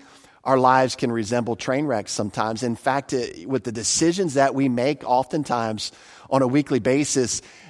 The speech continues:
uh, it's no wonder that many of us have said, "Man, can God ever use me?" Well, if God can use Abraham, if God can use David, if God can use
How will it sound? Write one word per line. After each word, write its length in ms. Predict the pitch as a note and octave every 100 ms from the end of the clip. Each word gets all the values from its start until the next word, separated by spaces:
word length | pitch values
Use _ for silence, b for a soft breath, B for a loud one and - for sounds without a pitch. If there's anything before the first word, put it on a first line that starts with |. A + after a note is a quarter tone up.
| -
uh, 100 | B2+ -
it's 240 | D3+ -
no 120 | E3+
wonder 360 | D3+ B2+ D3+ D#3
that 160 | B2+
many 280 | A#2+ C3 D3
of 120 | C#3
us 200 | B2+ B2
have 100 | A#2+
said, 240 | - C3 A2+
"Man, 240 | A#2+ A#2
can 220 | G#2+ A2 A2
God 260 | A2+ B2
ever 180 | B2 A2+
use 380 | A2 G#2+ G#2+ G2+
me?" 240 | G#2+ - - _ b b b
Well, 420 | B2+ C#3 C#3 - - A2 -
if 280 | C#3+ B2 A2+
God 320 | C#3 C3+ E3
can 180 | - E3
use 440 | D3+ C#3+ A#2 - -
Abraham, 540 | - B2 A#2+ A2 A2 A2
if 140 | G#2+
God 300 | - - D3
can 220 | - C3+
use 200 | B2+ A#2+
David, 320 | - C3+ B2+ A2+
if 120 | G2+
God 240 | C3 C#3+
can 120 | D3
use 220 | D3 B2+